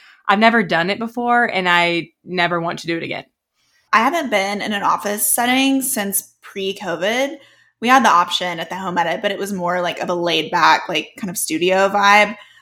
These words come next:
Speaker 2: Um, but yeah, looking back, I don't know how I did it. I was in an office every day from, like, eight to five thirty.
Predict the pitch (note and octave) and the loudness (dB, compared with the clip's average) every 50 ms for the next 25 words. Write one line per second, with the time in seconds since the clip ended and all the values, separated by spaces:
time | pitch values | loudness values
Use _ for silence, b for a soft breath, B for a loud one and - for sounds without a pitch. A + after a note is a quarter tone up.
0 | B B - - F#3 F3 F3+ F3+ E3+ E3+ F3 - - - - F3+ - F#3 G3+ G3 | B B 0 0 2 2 2 0 0 -2 -4 -6 -10 -10 -10 -4 0 2 4 4
1 | F#3+ F#3+ F#3+ F3+ - - - _ - - - - - E3+ F3+ G#3 G3 F#3+ F3+ F3 | 2 2 0 -2 -4 -6 -10 _ -14 -12 -12 -12 -10 -6 -4 -2 0 0 0 -2
2 | F#3+ G#3+ - D#4 C4 G#3+ G#3 G3+ G3 - - - A#3 C#4 D4+ C#4+ A#3+ A3 G#3 F#3 | -2 -2 0 2 4 4 4 4 4 2 0 0 2 2 2 2 2 2 0 0
3 | E3+ - F3+ E3+ D3+ G2+ - F#3+ G#3+ C4+ D4 D#4+ D4+ C4+ - F3 F#3 - G3 F#3 | 0 0 -2 0 2 2 2 0 0 -2 -2 -2 0 0 2 0 0 0 0 -2
4 | F#3 F#3 - - - - G3+ F#3+ E3+ G3 G#3 A3 G3+ F#3 E3+ F3 F#3 G3+ A#3 B3+ | 0 -2 -4 -4 -2 0 0 0 0 0 -2 -2 0 0 2 2 2 2 2 0
5 | A#3+ - - - A#3+ A3 G#3+ F#3+ F#3+ F#3 - - G3+ G3+ G3+ G3+ - B3 B3 A#3+ | 0 -2 -4 -4 -2 0 0 0 0 0 0 4 4 4 4 2 0 -4 -4 -2
6 | - G#3 G3 F#3 F#3 - - E3 E3 E3 - - - - - - _ | -2 -2 -2 -2 -4 -6 -4 -4 -2 -2 -2 -4 -8 -10 -14 -20 _